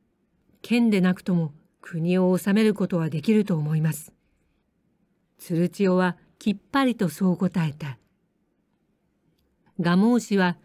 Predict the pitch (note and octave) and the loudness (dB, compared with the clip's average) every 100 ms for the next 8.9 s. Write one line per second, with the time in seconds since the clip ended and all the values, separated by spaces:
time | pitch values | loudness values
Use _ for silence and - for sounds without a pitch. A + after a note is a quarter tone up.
0 | _ _ - E3 F3 G#3+ G#3+ G#3 F#3 G3+ | _ _ -6 -2 0 2 2 0 0 0
1 | B3 C4 A3+ F#3 E3 D#3+ D#3 - F#3 F3+ | 0 0 0 2 2 0 -2 0 2 2
2 | F3+ E3 _ _ _ _ _ _ F3 F#3 | 2 -2 _ _ _ _ _ _ -6 -2
3 | A3 G3+ F#3 F3+ D#3+ G3+ A#3+ A3+ F#3 E3+ | 0 0 0 2 2 2 2 2 2 0
4 | - D#3+ F#3+ G#3 G3 A3+ A3+ - G3+ F#3 | -2 0 2 2 2 2 0 -2 0 0
5 | D#3+ D#3+ - - E3 G3 G#3 G#3 G#3+ G#3 | 0 -2 -8 -6 0 2 2 2 2 2
6 | G3 G#3 G3+ F3+ - D#3 D#3 C#3+ - _ | 2 0 0 -2 -4 -6 -6 -8 -14 _
7 | _ _ _ _ _ - F#3+ G#3 G#3+ - | _ _ _ _ _ -4 0 2 0 0
8 | A3+ A3+ A#3+ A3+ G3+ F#3 - F3+ | 2 2 4 4 2 0 0 -4